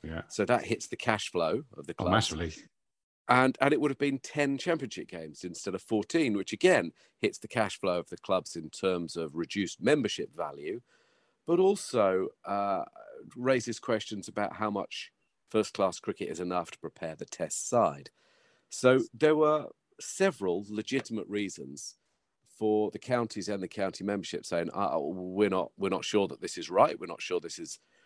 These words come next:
Speaker 2: the direction we should be going." And the combination of the two, I think, has resulted in them just saying no to these proposals. Now, there could still be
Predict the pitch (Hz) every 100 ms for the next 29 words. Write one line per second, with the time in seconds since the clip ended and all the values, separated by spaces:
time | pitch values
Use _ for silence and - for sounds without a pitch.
0 | _ _ _ 90 98 95 - - 85 82
1 | - 65 - 95 87 60 60 _ _ _
2 | - 110 123 185 143 123 120 120 - 80
3 | 80 - 85 95 95 - 113 - 107 107
4 | 101 113 117 - 107 - - 120 117 113
5 | 117 - - 110 107 120 175 131 82 -
6 | _ _ _ - 98 98 87 - 90 92
7 | 87 - 64 - 160 185 - - 160 -
8 | - 95 101 87 87 82